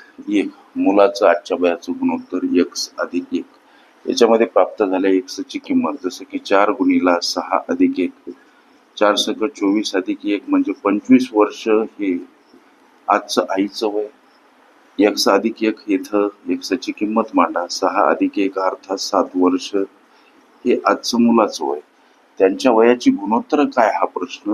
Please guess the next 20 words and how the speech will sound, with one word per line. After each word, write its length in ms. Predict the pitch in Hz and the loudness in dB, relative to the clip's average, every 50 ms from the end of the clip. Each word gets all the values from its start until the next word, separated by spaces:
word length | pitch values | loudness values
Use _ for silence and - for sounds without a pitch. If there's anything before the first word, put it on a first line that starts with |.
| 110 - - | -6 -4 -4
तर 100 | 120 - - - - | -6 -6 -6 -6 -4
पंचवीस 520 | 107 98 98 98 - 120 120 117 - - | -2 -2 -2 -2 -2 -4 -4 -2 -2 0
हा 140 | 117 113 113 | 0 0 0
सात, 320 | 113 - - 110 90 78 - - _ _ _ _ _ _ _ _ _ _ _ _ - | 0 -2 0 2 2 2 0 -2 _ _ _ _ _ _ _ _ _ _ _ _ -2
हे 80 | 117 117 | -2 -2
तुमच्या 360 | - 107 104 98 - 113 104 | 0 -2 -2 -2 0 2 2
विचारल्या 520 | 95 92 87 - - 92 87 90 92 90 | 4 2 2 2 0 -2 -2 0 -2 -4
प्रश्नाचं 600 | 87 - 82 85 - - - 87 82 - - 90 87 | -4 -4 -8 -10 -8 -4 -2 -2 -2 -2 -2 -2 -2
लेकरांनो 460 | 85 85 - - 85 82 - 85 85 | -2 -2 -4 -6 -6 -4 -2 -2 -4
उत्तर. 340 | 85 - - - 101 101 98 | -4 -6 -4 -4 -4 -4 -2
अशा 320 | 87 76 73 - - - | -2 -4 -4 -4 -6 -6
पद्धतीच्या 560 | - - 90 95 95 - 95 95 - - - - - _ _ _ _ _ _ _ _ - - - _ _ - | -8 -6 -4 -4 -6 -6 -8 -10 -8 -8 -8 -8 -10 _ _ _ _ _ _ _ _ -20 -20 -20 _ _ -2
अनेक 280 | - 98 113 120 120 120 | 2 2 4 2 2 0
संभाव्य 520 | - - 104 98 90 95 107 104 101 98 90 | -4 -6 -4 -4 -4 -4 -4 0 2 2 2
अशा 220 | 87 - - - | 2 0 -6 -8
प्रश्नांचा 640 | - - 85 - - - 92 90 90 90 87 90 90 | -8 -8 -8 -10 -6 -4 -2 -2 -2 -2 -2 -2 -4
सराव 380 | 87 - - 76 82 71 60 64 - _ - | -4 -4 -4 0 0 0 0 0 -4 _ -4
करायचा 340 | 82 85 85 - - 80 | -2 -2 -2 -2 -2 -4
असेल, 280 | 80 80 - - 95 95 92 - | -4 -4 -6 -10 -12 -12 -12 -6
खरंच 420 | - 95 90 85 - - - - | -2 0 2 2 0 -2 -6 -18